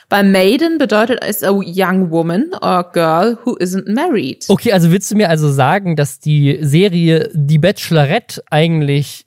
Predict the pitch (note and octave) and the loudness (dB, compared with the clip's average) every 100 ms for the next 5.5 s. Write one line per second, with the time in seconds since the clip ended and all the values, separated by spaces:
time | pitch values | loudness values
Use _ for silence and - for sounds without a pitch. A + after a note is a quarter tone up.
0 | - D#3 C#3+ C#3+ D#3 C#3 D3+ C#3 C#3+ _ | 0 2 2 -2 -6 -4 -2 -2 -6 _
1 | D#3 D3 - - - D#3+ D#3+ C#3+ C#3+ F3+ | -4 -4 -8 -20 -20 -8 -4 0 2 0
2 | G3+ A#3+ D4+ C#4 A#3 B3 A#3 D4 - F#4 | -2 -4 -4 -4 -4 -4 -4 -6 -6 -8
3 | F4 _ _ _ _ _ _ A#4+ G#4+ G#3 | -10 _ _ _ _ _ _ -2 0 2
4 | A3 - _ _ _ _ - D3+ - A#3 | 0 -6 _ _ _ _ -2 0 2 0
5 | - B2+ B2 - - | 0 0 0 -4 -14